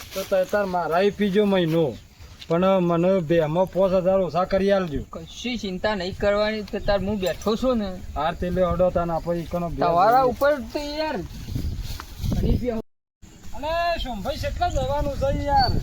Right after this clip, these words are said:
Speaker 2: હા, આઈ ગયું, અમે જો વધારે આગળ.
Speaker 1: બે હેડી હેડીને થાય છે, તમે દાડાનું કેટલું હેડ હેડ કરો?
Speaker 2: અમારે તો યાર આ ધંધો જેવો છે ને, આ દલાલીનો.
Speaker 1: હા.
Speaker 2: ઘણો હેતર ગોઈ કાઢ્યો.
Speaker 1: હું વાત કરો
Speaker 2: આવો
Speaker 1: છો?
Speaker 2: તો, તાણે.
Speaker 1: અને કેટલા છે બે?
Speaker 2: હા, આઈ જઈએ અમે બે. એ,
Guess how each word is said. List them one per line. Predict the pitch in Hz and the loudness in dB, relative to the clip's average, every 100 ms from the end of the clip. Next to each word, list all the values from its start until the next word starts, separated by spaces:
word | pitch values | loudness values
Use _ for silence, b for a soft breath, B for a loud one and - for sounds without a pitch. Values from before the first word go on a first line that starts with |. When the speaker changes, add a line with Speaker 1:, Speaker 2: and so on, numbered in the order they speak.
| - | 0
Speaker 2:
હા, | 226 226 | 0 0
આઈ | 185 226 | 0 0
ગયું, | 240 254 240 | -2 -2 -2
અમે | 226 233 | -2 -4
જો | - 214 | -2 -2
વધારે | 294 453 - 180 190 | -2 -2 0 0 2
આગળ. | - | 0
Speaker 1:
બે | - 269 | -2 -2
હેડી | 262 - | -2 -4
હેડીને | 262 277 254 208 | -4 -4 -4 -6
થાય | 262 220 | -4 -4
છે, | 277 | -4
તમે | 277 196 208 | -4 -4 -2
દાડાનું | 285 277 247 285 | 0 0 0 -4
કેટલું | - 311 359 | -6 -6 -6
હેડ | 285 262 | -4 -4
હેડ | 226 | -6
કરો? | 220 208 | -6 -4
Speaker 2:
અમારે | 190 254 262 | 0 0 0
તો | 311 | -2
યાર | 277 269 | 0 0
આ | 269 | 0
ધંધો | 202 180 156 220 | 0 -2 -2 -2
જેવો | 233 233 233 | 0 2 2
છે | 214 226 | 0 0
ને, | 220 | 0
આ | |
દલાલીનો. | 208 202 202 202 202 202 | 2 4 4 2 -2 -4
Speaker 1:
હા. | 190 - 214 240 233 208 - | -6 -6 -2 0 0 -2 -4
Speaker 2:
ઘણો | 190 208 240 | -2 2 4
હેતર | 226 220 233 | 4 2 0
ગોઈ | 202 196 | 0 -4
કાઢ્યો. | 190 190 156 139 - | 0 -2 -2 -6 -8
Speaker 1:
હું | 254 | -6
વાત | 262 226 | -2 -2
કરો | 240 | 0
Speaker 2:
આવો | 233 165 | 2 2
Speaker 1:
છો? | 160 | 0
Speaker 2:
તો, | 147 131 - | -2 -6 -4
તાણે. | 170 190 185 175 - - | 0 0 -2 -6 -8 -8
Speaker 1:
અને | 226 | -6
કેટલા | 262 285 285 262 | -4 0 0 0
છે | 254 185 | -2 -2
બે? | 185 - - - - - | -2 -4 -6 -8 -8 -6
Speaker 2:
હા, | 240 247 | 0 0
આઈ | 214 233 | 2 2
જઈએ | 226 220 | 4 4
અમે | 208 190 | 2 0
બે. | 156 | -2
એ, | 143 | -2